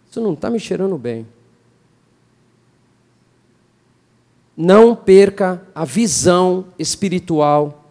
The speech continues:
que Deus tem te dado. Não perca a visão. É preciso sair da janela. É preciso tomar decisão.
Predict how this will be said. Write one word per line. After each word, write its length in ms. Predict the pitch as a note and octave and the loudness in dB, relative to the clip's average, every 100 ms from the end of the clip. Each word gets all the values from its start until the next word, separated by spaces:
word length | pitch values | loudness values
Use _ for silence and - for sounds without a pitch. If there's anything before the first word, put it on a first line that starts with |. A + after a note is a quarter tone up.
| _ _ _ | _ _ _
que 120 | - | -12
Deus 560 | C3 - E3 F#3 E3 - | -4 4 6 6 2 -8
tem 260 | - F3 G3 | -2 -2 -2
te 200 | - G3 | -6 -6
dado. 540 | C3+ D3+ C3+ G#2+ G#2 - _ _ _ _ _ _ _ _ _ _ _ | -2 -2 -2 -6 -12 -14 _ _ _ _ _ _ _ _ _ _ _
Não 360 | C3+ F#3 B3 C4 | 0 4 4 2
perca 400 | - G3+ G3+ G#3 | 4 6 6 2
a 40 | |
visão. 540 | F#3 F3+ - D3+ A#2+ A2 _ _ _ _ _ _ _ _ _ _ _ _ _ _ _ _ _ _ _ _ _ _ _ _ _ _ _ _ _ _ _ _ _ _ _ _ _ _ _ _ _ _ _ _ _ _ - | -2 -2 0 0 -4 -10 _ _ _ _ _ _ _ _ _ _ _ _ _ _ _ _ _ _ _ _ _ _ _ _ _ _ _ _ _ _ _ _ _ _ _ _ _ _ _ _ _ _ _ _ _ _ -12
É 40 | - | 2
preciso 360 | G3 - A3 | 2 4 0
sair 180 | - G#3+ | 2 2
da 100 | F3 | 2
janela. 480 | F3+ F#3 D3+ A#2 - _ _ _ _ _ _ _ _ | 2 0 -2 -6 -14 _ _ _ _ _ _ _ _
É 80 | - | -10
preciso 420 | G3+ G3 C4 A#3 | -2 0 0 -2
tomar 260 | B3 A#3+ A#3 | 0 4 6
decisão. 720 | A3+ - G#3+ A#3+ A3+ C3+ - | 6 4 4 6 6 4 -4